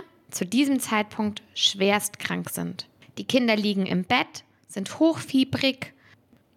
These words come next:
und sind definitiv total schwach. Der Ausschlag beginnt typischerweise hinter dem Ohr, geht dann über das gesamte Gesicht, dann wird der restliche Körper befallen.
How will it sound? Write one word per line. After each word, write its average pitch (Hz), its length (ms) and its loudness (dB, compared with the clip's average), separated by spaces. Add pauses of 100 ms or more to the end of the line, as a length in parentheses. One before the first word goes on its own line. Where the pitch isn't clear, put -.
und 233 140 4
sind 196 180 2
definitiv 214 600 2
total 180 420 -2
schwach. - 460 -4 (760)
Der - 220 0
Ausschlag 302 400 2
beginnt 220 300 2
typischerweise 196 680 0
hinter 190 300 0
dem 170 200 2
Ohr, 294 360 4
geht 202 240 -2
dann 254 180 0
über 190 200 0
das 185 160 -6
gesamte 202 440 0
Gesicht, 214 640 2 (480)
dann 269 220 0
wird 262 140 -4
der 180 120 0
restliche 220 460 0
Körper 175 300 -2
befallen. - 440 -6